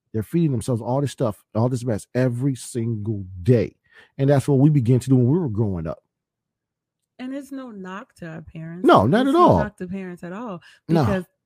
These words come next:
Speaker 2: people can only teach you
Speaker 1: What they know.
Speaker 2: what they know.
Speaker 1: That's it. Yeah.
Speaker 2: You know, so when, and the statement my mom used to always make is, "When you know better, do better."
Speaker 1: Yeah.
Speaker 2: So if you know better, then you do better. You make the changes that you need to make for your life.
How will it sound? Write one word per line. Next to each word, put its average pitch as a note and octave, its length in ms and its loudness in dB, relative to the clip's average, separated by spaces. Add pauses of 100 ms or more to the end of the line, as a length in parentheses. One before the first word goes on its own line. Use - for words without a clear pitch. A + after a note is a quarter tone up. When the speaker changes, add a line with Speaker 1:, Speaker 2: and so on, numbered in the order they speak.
Speaker 2:
people B3+ 260 -4
can G3 180 -10
only F3+ 340 -8 (240)
teach - 420 -8
you E3 260 -6
Speaker 1:
What G2 160 -2
they G#2+ 140 2
know. C3 240 6
Speaker 2:
what F3 240 -2
they A#3+ 180 -6
know. C#3+ 360 -10
Speaker 1:
That's - 200 -4
it. A3+ 220 0 (960)
Yeah. A#3 160 2 (1080)
Speaker 2:
You G3 120 -4
know, F3 160 -6
so F3+ 220 -6
when, F3 300 -6
and F#3 260 -10 (180)
the F3+ 200 -6
statement F3 640 -10 (100)
my F3+ 120 -10
mom E3 280 -10
used E3 140 -14
to D#3 60 -14
always D#3+ 180 -12
make E3 180 -12
is, E3 100 -12
"When E3 160 -12
you E3+ 80 -10
know E3+ 180 -12
better, E3+ 260 -10
do A3 180 -12
better." D3+ 320 -14 (300)
Speaker 1:
Yeah. F2+ 220 -4 (200)
Speaker 2:
So - 180 -12
if A3+ 240 -6
you A#3 100 -2
know A3 220 -4
better, F#3 300 -6
then F3 180 -10
you F3 120 -8
do E3+ 180 -8
better. - 260 -16
You F3 160 -6
make F3+ 260 -8
the F3 100 -10
changes F3 420 -12
that E3 240 -14
you F3+ 60 -12
need E3+ 180 -12
to - 80 -20
make E3 260 -14
for - 120 -14
your E3+ 360 -10
life. - 320 -16